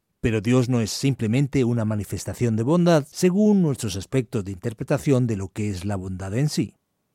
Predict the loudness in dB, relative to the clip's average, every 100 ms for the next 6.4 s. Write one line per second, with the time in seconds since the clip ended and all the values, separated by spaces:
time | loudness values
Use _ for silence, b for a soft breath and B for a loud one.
0 | _ _ _ _ -2 0 2 0 2 2
1 | 4 4 2 0 -2 -2 -4 0 0 0
2 | -2 -4 -2 -4 -4 -2 -2 0 -4 -8
3 | _ -2 0 -2 -4 -6 -2 0 2 2
4 | 0 -4 -6 -4 -2 0 0 -2 -4 -10
5 | -18 _ _ _ -14 -8 -6 -6 -6 -4
6 | -4 -4 -10 -20